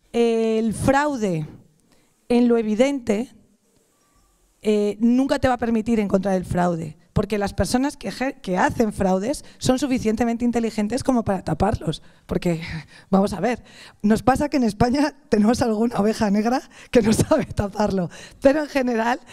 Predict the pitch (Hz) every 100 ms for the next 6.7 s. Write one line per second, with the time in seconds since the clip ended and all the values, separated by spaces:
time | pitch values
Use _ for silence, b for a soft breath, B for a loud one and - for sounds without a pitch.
0 | B B 220 214 233 262 277 277 - 233
1 | 247 220 240 - 214 208 247 302 B B
2 | B - 214 196 202 202 196 247 262 254
3 | 214 190 196 240 190 - 254 247 165 -
4 | - b b b b b b b b b
5 | _ _ _ _ _ _ _ _ _ -
6 | 233 233 196 226 214 180